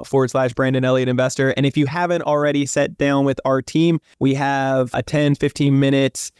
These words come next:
video on our website, credit counsel elite dot com, where you can get more educated on how the banks and lenders are judging you, how to be able to get up to five hundred K every six months at zero percent interest. And so you can diversify and grow it into real estate.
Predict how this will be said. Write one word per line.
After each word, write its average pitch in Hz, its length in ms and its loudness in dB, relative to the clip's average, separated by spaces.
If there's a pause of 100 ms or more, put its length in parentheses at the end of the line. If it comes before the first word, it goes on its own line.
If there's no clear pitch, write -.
(300)
video 139 680 0
on 131 420 0
our 123 180 0
website, 123 420 0
credit 131 220 -2
counsel 131 320 -2
elite 123 320 2
dot 120 220 -2
com, 120 260 0
where 117 100 2
you 120 120 0
can 123 160 -2
get 123 320 0
more 139 260 0
educated 135 720 0
on 123 400 2 (180)
how 135 140 2
the 135 120 0
banks 127 400 0
and 127 180 2
lenders 123 380 2
are 117 80 2
judging 127 340 0
you, 127 220 2
how 131 100 -2
to 127 80 0
be 131 120 2
able 123 120 0
to 127 60 0
get 127 160 0
up 123 100 0
to 123 80 -4
five 127 280 -2
hundred 127 260 -2
K 127 420 0
every 127 300 2
six - 320 -2
months 127 340 0
at 123 180 0
zero 123 240 2
percent 120 380 0
interest. 151 560 0 (180)
And 123 320 2
so - 80 0
you 123 140 2
can 123 100 2
diversify 123 520 0
and 120 120 -2
grow 120 220 2
it 120 80 0
into 113 400 0
real 117 220 2
estate. 120 460 0